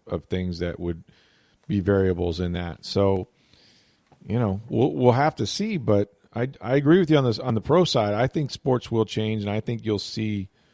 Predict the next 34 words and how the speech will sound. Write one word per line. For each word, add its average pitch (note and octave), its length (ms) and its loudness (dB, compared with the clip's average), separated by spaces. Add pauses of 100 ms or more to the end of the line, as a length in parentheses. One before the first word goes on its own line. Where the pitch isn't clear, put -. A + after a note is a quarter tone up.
(400)
um, F2+ 600 -6 (920)
you A2 100 -4
know, G2 80 2
smaller G#2+ 460 0
stadiums. B2 440 -2
And D3 120 -2
look, G3 180 -2 (1120)
I C2+ 80 -12
mean, A#2 180 0
that C#3 160 2
helps D#3 280 -2
teams D3+ 320 0
stay C#3+ 220 0
where D3 140 4
they're C3 160 2
at F3+ 300 -4
in G#2 160 -6
some G2+ 200 -2
respects, - 360 -6
too. C#3+ 320 -2
You A2 100 -4
know, G#2+ 160 -2
you're A#2 160 -4
not D#3 140 -2
asking C3 320 -6
communities B2 520 -4
for G#2+ 180 -2
a F#2+ 60 0
billion A2+ 500 0
dollars A2+ 540 -2
to G#2+ 80 -16
build A2 200 0
a F#2+ 40 -4
stadium, A#2 540 -4